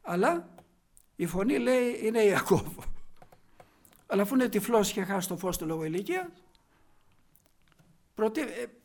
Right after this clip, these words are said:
δύο συν ένα. Απέρριψε το ένα και κράτησε τα δύο.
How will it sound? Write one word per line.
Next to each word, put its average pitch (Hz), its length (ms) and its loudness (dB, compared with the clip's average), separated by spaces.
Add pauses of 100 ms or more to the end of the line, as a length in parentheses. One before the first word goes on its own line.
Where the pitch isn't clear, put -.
δύο 277 440 0
συν - 400 2
ένα. - 600 -2
Απέρριψε 262 540 -2
το 226 120 0
ένα 359 200 0
και 381 100 -4
κράτησε 277 340 -2
τα 233 160 2
δύο. 175 300 0